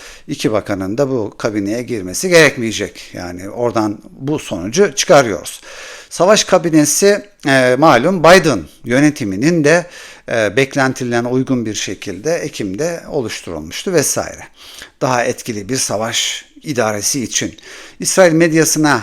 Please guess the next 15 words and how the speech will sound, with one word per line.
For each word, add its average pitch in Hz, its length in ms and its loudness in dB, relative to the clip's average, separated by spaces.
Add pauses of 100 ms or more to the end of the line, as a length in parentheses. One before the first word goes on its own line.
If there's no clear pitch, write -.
(140)
e, 113 260 -2
bakarsak 139 640 0
Netanyahu 135 580 0
bundan 123 320 0
sonra, 120 460 -2 (460)
e, 117 200 -6
Savunma 127 420 -2
Bakanı 117 580 -4 (120)
Galant 135 440 0
ve 95 160 -2
birkaç - 520 -6
danışmanı 107 540 -4
ile 147 240 -4
konuşup 120 480 -6
süreci 127 560 -4